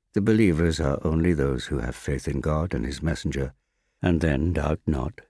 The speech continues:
but strive hard with their wealth and their persons for the cause of God. Such are the truthful ones. Say, "Do you presume to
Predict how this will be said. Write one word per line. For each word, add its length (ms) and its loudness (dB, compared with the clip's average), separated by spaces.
but 160 -4
strive 500 -2
hard 400 0
with 220 -2
their 180 0
wealth 400 -2
and 140 -4
their 140 0
persons 640 -6
for 140 -4
the 140 -4
cause 320 -2
of 140 -4
God. 400 -6
Such 540 -2
are 100 -2
the 100 -2
truthful 480 -4
ones. 440 -8
Say, 460 2
"Do 80 0
you 300 6
presume 560 4
to 140 -8